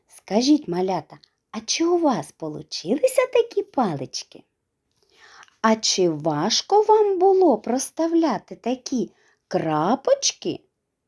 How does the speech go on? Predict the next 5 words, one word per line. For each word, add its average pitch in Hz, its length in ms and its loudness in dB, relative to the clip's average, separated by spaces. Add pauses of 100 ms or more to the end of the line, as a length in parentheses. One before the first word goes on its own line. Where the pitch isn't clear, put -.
(840)
і 349 100 8 (340)
палички? 175 880 0 (1000)
Сподіваюся, 302 1000 4
що - 220 -2
ні, 156 480 -2